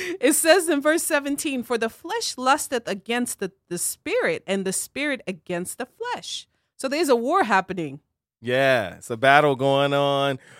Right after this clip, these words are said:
Speaker 2: The Spirit against the flesh, round one. <laughs>
Speaker 1: The Spirit always wins.
Speaker 2: Yeah.
Speaker 1: 'Cause that's what's gonna last forever.
Speaker 2: Yeah.
Speaker 1: "And these are contrary one to another,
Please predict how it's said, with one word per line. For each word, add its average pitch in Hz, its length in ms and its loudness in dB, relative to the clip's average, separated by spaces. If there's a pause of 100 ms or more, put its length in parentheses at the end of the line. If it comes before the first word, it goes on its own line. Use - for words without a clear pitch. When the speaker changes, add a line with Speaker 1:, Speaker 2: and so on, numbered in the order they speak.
(140)
Speaker 2:
The 180 240 10
Spirit 208 640 6
against 185 520 6
the 202 140 10
flesh, 196 640 6
round 214 760 6
one. 180 500 8 (380)
<laughs> 294 640 6
Speaker 1:
The 208 140 0
Spirit 269 680 2 (360)
always 196 460 2
wins. 156 580 -4
Speaker 2:
Yeah. 151 360 6
Speaker 1:
'Cause 139 180 6
that's 240 280 8
what's 233 200 2
gonna 208 240 2
last 196 400 4
forever. 180 320 0
Speaker 2:
Yeah. 135 240 6
Speaker 1:
"And 233 200 4
these 359 400 2
are 214 200 0
contrary 190 920 -4 (440)
one 226 320 2
to 196 240 -4
another, 196 560 -4